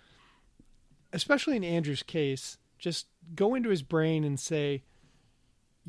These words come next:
"You actually do know how, how to entertain people." And you're gonna be sitting next to someone who's in the, almost at the top of his profession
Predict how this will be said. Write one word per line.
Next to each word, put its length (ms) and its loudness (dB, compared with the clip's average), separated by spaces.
"You 480 4
actually 460 2
do 320 2
know 160 4
how, 260 0
how 180 0
to 100 -2
entertain 480 0
people." 460 -10
And 180 4
you're 100 0
gonna 140 0
be 80 2
sitting 340 0
next 240 2
to 100 -4
someone 420 2
who's 340 0
in 160 4
the, 120 4
almost 360 4
at 60 -16
the 100 -6
top 400 2
of 100 -6
his 160 2
profession 680 -4